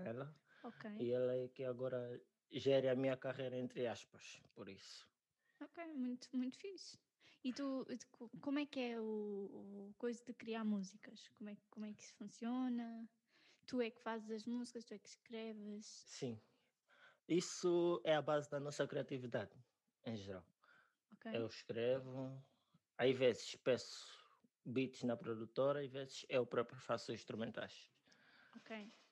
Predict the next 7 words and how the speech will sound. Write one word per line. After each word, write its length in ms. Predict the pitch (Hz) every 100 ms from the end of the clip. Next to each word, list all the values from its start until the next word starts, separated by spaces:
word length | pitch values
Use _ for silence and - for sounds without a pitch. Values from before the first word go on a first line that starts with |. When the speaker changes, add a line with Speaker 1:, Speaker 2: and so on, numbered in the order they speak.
| _ _
Speaker 1:
É, 520 | - - 127 110 107 107
escrevo 520 | - - 110 110 107
eu 100 | 110
próprio, 760 | 98 113 98 110 104 104 101 95 80 _ _ _ _ _ _
componho 500 | 113 113 110 117 113
a 60 | 104
letra, 680 | 104 113 127 123 123 117